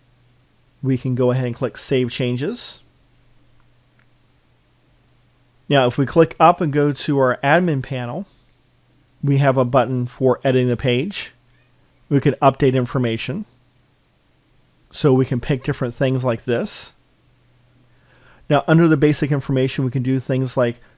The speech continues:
create a start date and specify those types of things.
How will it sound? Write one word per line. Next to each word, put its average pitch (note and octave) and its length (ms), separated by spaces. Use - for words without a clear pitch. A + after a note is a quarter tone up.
create C#3 260
a B2+ 60
start B2+ 400
date C3 300
and C#3+ 100
specify C#3+ 440
those B2+ 300
types C3 260
of B2 100
things. C3+ 520